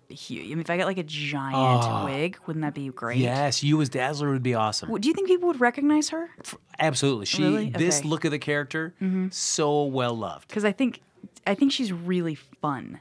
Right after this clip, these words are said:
Speaker 2: Yes.
Speaker 1: She's, like, a, a bright spot of fun in this whole thing. And I think the whole book is fun, but she's, like, just, like, kind of, she's so over the top, even for this reality. It's like, "What? Me? In the, this is so crazy." <laughs> Like,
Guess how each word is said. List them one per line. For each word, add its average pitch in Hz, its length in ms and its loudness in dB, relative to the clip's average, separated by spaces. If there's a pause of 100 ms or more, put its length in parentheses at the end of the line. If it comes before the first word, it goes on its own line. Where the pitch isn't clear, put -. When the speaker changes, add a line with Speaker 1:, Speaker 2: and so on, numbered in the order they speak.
(120)
Speaker 2:
Yes. 120 180 -2
Speaker 1:
She's, 202 140 -2
like, 202 180 0
a, 180 180 4
a 175 140 0
bright 170 560 -4
spot 156 360 -4
of 143 100 -10
fun 135 580 -4
in 143 160 -6
this 135 140 -8
whole 127 200 -10
thing. 117 380 -10 (300)
And 220 120 4
I 277 60 8
think 453 180 -2
the 226 120 2
whole 214 260 0
book 185 260 0
is 156 140 -6
fun, 87 260 -6 (300)
but 214 120 2
she's, 247 300 -2
like, 190 360 2 (420)
just, 180 240 -4
like, 175 180 2
kind 214 240 -4
of, 185 160 -4 (100)
she's - 280 -8
so 165 280 0
over 262 160 -4
the 294 80 -4
top, 311 380 -6
even 208 200 0
for 208 120 -4
this 190 220 -4
reality. 175 560 -4 (480)
It's 214 140 -12
like, 220 240 -4 (520)
"What? 262 460 4
Me? 277 520 4
In 277 160 6
the, 269 200 4
this 262 240 -4
is 339 100 -4
so 339 220 -8
crazy." 240 720 4 (220)
<laughs> - 40 2
Like, 254 280 10